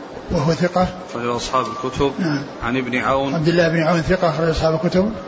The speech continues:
Speaker 2: عن هلال بن أبي زينب.
Speaker 1: وهو
Speaker 2: مجهول، أخرج له ابن ماجه.
Speaker 1: نعم.
Speaker 2: عن شهر بن حوشب.
Speaker 1: وهو
Speaker 2: صدوق كثير الإرسال والأوهام، أخرج
Speaker 1: نعم.
Speaker 2: البخاري المفرد ومسلم وأصحاب السنن.
Speaker 1: نعم.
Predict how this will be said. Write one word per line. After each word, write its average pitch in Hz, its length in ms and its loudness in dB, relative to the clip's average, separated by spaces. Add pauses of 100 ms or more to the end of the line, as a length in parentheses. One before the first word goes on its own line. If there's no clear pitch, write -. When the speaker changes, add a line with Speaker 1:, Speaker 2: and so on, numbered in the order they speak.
(160)
Speaker 2:
عن 117 140 -2
هلال 131 440 2
بن 123 100 -4
أبي 120 340 -2
زينب. 135 540 0
Speaker 1:
وهو 170 340 4 (340)
Speaker 2:
مجهول، 123 580 0
أخرج 123 240 -4
له 120 120 2
ابن 117 140 -2
ماجه. 131 500 0 (160)
Speaker 1:
نعم. 160 200 0 (460)
Speaker 2:
عن 120 120 0
شهر 135 320 2
بن 117 200 -4
حوشب. 135 480 2 (280)
Speaker 1:
وهو 165 360 4 (380)
Speaker 2:
صدوق 131 460 0
كثير 123 340 -2
الإرسال 120 460 -2
والأوهام، 117 680 0
أخرج 123 220 -2
Speaker 1:
نعم. 147 120 2
Speaker 2:
البخاري 123 360 0
المفرد 123 500 -2
ومسلم 117 420 -4
وأصحاب 113 360 -2
السنن. 139 480 -2
Speaker 1:
نعم. 156 200 0